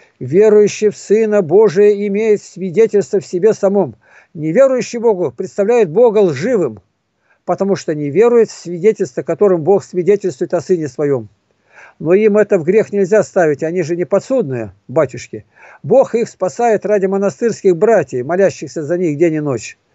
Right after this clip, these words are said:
И забыли картины страшного суда, где первые в ад волокутся на дьявольских цепях именно епископы и священники. Притча шестнадцать пять. «Мерзость пред Господом всякий надменный сердце, можно поручиться, что он не останется ненаказанным».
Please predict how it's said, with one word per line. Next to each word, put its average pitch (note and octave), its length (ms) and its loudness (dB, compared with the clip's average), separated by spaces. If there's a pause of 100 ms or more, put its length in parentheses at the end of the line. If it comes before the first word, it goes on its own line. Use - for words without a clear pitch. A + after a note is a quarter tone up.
(340)
И - 80 -2
забыли F3+ 400 2
картины F#3+ 480 -2
страшного F3 500 -2
суда, D#3+ 540 -2 (480)
где D#3 180 0
первые B3 480 2
в G#3 80 0
ад G#3 160 0
волокутся G3+ 560 -2
на G3+ 100 0
дьявольских G3+ 540 0
цепях G#3 400 -2
именно G#3+ 200 -2
епископы G3+ 640 -2
и - 20 -2
священники. C#3+ 880 -8 (680)
Притча F#3+ 400 0
шестнадцать E3 560 -4
пять. C3 360 -2 (520)
«Мерзость F#3+ 560 0
пред G3 180 0
Господом G3+ 460 0
всякий G3+ 380 0
надменный G3 500 0
сердце, E3 480 -2
можно F3+ 240 -2
поручиться, G3 580 -2
что F#3 160 -2
он F3+ 60 2
не F3 80 0
останется E3+ 500 -2
ненаказанным». C3+ 720 -4